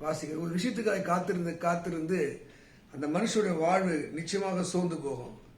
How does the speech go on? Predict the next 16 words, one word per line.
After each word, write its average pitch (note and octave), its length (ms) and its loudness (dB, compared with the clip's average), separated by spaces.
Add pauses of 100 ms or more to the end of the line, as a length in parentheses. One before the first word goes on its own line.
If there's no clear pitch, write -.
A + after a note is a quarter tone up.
ஒருத்தர் G3+ 280 2
சொல்றார், G#3+ 220 8
"நான் F3+ 220 2
பொறுமையோடு A#3 880 10 (420)
நான் B2+ 260 -8
காத்திருக்கிறேன்." C3+ 720 -4 (100)
பொறுமை, G#3 300 2
ஒரு F#3 120 0
சிலருக்கு G3 280 -2
பொறுமை G#3+ 340 2
இருக்கும். D#3 260 -4
எவ்வளோ F3 340 -2
கஷ்டம் F3 340 -4
வந்தாலும், D#3 380 -6
பாடு E3 260 -2
வந்தாலும் D3+ 640 -6